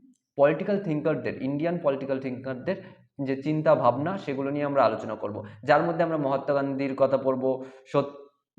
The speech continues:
যা-, মহাত্মা গান্ধীর সত্যাগ্রহ আন্দোলন, যে অহিংসা আন্দোলন, এগুলো পড়বো। এছাড়া বিবেকানন্দ, উম, তার পলিটিক্যাল এবং সোশ্যাল যে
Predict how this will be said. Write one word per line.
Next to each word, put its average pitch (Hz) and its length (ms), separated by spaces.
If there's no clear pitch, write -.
যা-, 131 180
মহাত্মা 131 280
গান্ধীর 135 180
সত্যাগ্রহ 135 520
আন্দোলন, 131 460
যে 123 300
অহিংসা 139 380
আন্দোলন, 135 340
এগুলো 135 320
পড়বো। 131 240
এছাড়া 131 240
বিবেকানন্দ, 135 880
উম, 131 260
তার 131 280
পলিটিক্যাল 131 520
এবং 123 200
সোশ্যাল 131 460
যে 127 260